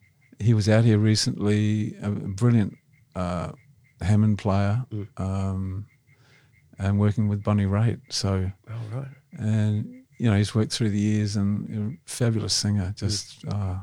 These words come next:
Speaker 1: awesome.
Speaker 2: Mm.
Speaker 1: Yeah. Yeah.
Speaker 2: How was your guitar playing going at this stage? Were you
Speaker 1: Um,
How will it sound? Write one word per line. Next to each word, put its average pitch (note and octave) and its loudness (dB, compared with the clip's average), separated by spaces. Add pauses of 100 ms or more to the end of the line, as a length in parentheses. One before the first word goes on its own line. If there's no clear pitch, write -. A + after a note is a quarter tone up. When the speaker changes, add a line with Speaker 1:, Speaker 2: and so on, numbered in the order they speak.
(340)
Speaker 1:
awesome. G2 -2 (300)
Speaker 2:
Mm. G#2+ -6
Speaker 1:
Yeah. G2+ -2 (1400)
Yeah. G#2+ 6 (340)
Speaker 2:
How D#3 0
was C3+ 0
your C3+ 0
guitar A#2 0
playing A2 0 (120)
going G#2 0
at G2 -4
this F#2+ -8
stage? F#2+ -6
Were G#2 -4
you G#2 0
Speaker 1:
Um, E3 2